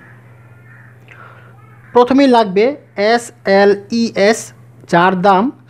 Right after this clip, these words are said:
ষাট টাকা প্রতি কেজি। এরপর লাগবে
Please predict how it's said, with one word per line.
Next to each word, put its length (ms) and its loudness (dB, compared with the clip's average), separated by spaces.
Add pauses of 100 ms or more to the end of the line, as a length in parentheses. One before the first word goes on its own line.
ষাট 200 -4 (120)
টাকা 220 -2 (320)
প্রতি 320 0
কেজি। 240 -2 (920)
এরপর 300 0 (100)
লাগবে 240 2